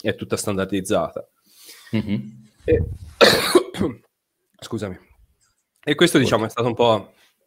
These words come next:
Speaker 1: eh, il percorso che ho avuto fino a un paio di anni fa, in cui, diciamo, in, in piena una crisi di mezza età, ho detto: "Vediamo se, se riesco a entrare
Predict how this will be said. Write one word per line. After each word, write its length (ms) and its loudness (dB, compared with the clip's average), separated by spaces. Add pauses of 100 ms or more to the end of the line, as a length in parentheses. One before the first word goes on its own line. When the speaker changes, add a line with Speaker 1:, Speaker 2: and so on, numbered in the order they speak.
(500)
Speaker 1:
eh, 580 -2 (1300)
il 140 -2
percorso 460 2
che 80 2
ho 40 8
avuto 300 2
fino 1000 0 (720)
a 100 -4
un 80 -2
paio 240 2
di 80 0
anni 140 0
fa, 220 4
in 100 0
cui, 720 0
diciamo, 460 -2
in, 240 -6
in 120 -2
piena 220 6
una 100 8
crisi 260 2
di 80 -2
mezza 240 4
età, 280 6
ho 60 6
detto: 540 0
"Vediamo 360 4
se, 380 2
se 120 4
riesco 220 4
a 40 6
entrare 720 2